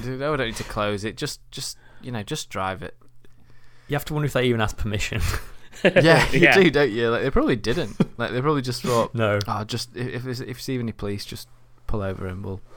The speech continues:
Speaker 1: explain a way out of it."
Speaker 2: <laughs> Yeah.
Speaker 3: This is Nico Rosberg.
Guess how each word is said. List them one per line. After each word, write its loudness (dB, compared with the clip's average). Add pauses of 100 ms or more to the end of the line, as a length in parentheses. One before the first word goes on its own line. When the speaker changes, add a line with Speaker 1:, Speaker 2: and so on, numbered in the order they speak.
(320)
Speaker 1:
explain -6
a -6
way -6
out -6
of -12 (260)
it." 0 (100)
Speaker 2:
<laughs> -10
Yeah. 0 (260)
Speaker 3:
This 4
is -2
Nico 6
Rosberg. 6